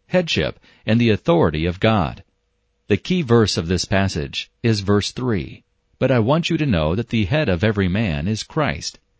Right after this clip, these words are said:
the head of woman is man, and the head of Christ is God." The implications of this verse are found in the rest of the passage. The order is God the Father, God the Son, the man or husband,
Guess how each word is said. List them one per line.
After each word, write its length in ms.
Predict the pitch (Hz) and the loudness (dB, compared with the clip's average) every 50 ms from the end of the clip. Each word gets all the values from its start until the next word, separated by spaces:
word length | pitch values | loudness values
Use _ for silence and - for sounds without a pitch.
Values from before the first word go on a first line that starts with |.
| _ _ _ _ | _ _ _ _
the 80 | - 101 | -4 -4
head 240 | 82 - 156 156 | -2 -2 -2 0
of 140 | 139 110 95 | 0 0 0
woman 340 | 110 147 160 131 82 73 80 | 0 0 2 2 0 0 -2
is 160 | 104 117 - | -2 -2 -2
man, 460 | 123 131 143 139 101 69 - - 110 - _ _ _ _ _ _ _ _ | -2 -2 0 0 -2 -4 -6 -10 -16 -20 _ _ _ _ _ _ _ _
and 160 | - - 117 | -2 0 0
the 60 | 120 104 | 2 2
head 200 | 87 - 160 165 | 0 0 0 -2
of 160 | 139 107 - | -2 -4 -4
Christ 460 | - 170 - 113 82 76 73 - - | -2 0 0 0 0 -2 -4 -2 -2
is 160 | 107 98 90 | -2 -2 0
God." 440 | 95 117 107 92 73 71 - 67 - _ _ _ _ _ _ _ _ _ _ _ _ - | 0 2 2 2 0 -2 -6 -12 -16 _ _ _ _ _ _ _ _ _ _ _ _ -2
The 160 | 117 127 143 | 0 0 0
implications 680 | 139 113 120 113 - - 127 127 120 - 120 98 87 | 0 2 0 0 2 2 0 0 0 0 0 0 0
of 140 | 101 87 85 | 0 0 0
this 180 | 95 87 82 - | 0 0 0 0
verse 320 | 92 90 87 104 - - | 0 0 0 0 0 0
are 100 | 85 82 | 0 0
found 300 | - - 92 101 110 107 | 0 0 0 0 0 0
in 80 | 92 95 | 2 2
the 80 | 95 | 2
rest 240 | 90 107 104 - - | 2 2 0 -2 -4
of 60 | 87 | -6
the 100 | 82 82 | -6 -4
passage. 600 | - 107 110 127 131 - 87 69 - - - - - _ _ _ _ _ _ - - _ _ - | -2 0 0 0 0 -2 -2 -4 -6 -8 -14 -18 -18 _ _ _ _ _ _ -20 -20 _ _ 0
The 140 | 117 120 - | 0 2 2
order 380 | - 117 135 135 147 135 101 | 2 2 4 4 4 4 4
is 380 | 85 85 92 110 117 - - - _ | 4 4 2 2 0 -2 -8 -14 _
God 240 | - - 82 92 110 | 0 2 2 2 2
the 80 | 139 151 | 0 0
Father, 440 | - - 69 67 - 65 71 90 - _ _ _ _ | 0 0 0 0 -2 -6 -10 -10 -14 _ _ _ _
God 220 | - 87 90 104 | -2 0 0 0
the 100 | 117 135 | 0 -2
Son, 380 | 117 - - 78 62 - 107 - - _ _ _ _ _ _ - | -2 -2 -2 -4 -4 -6 -10 -16 -20 _ _ _ _ _ _ -4
the 100 | 101 92 | -2 0
man 400 | 98 104 113 120 135 160 165 - _ | 2 2 0 0 -2 -2 -4 -6 _
or 140 | - 107 107 | -4 -2 -2
husband, 420 | 98 110 98 - - - - 76 | 0 -2 -4 -4 -8 -12 -12 -14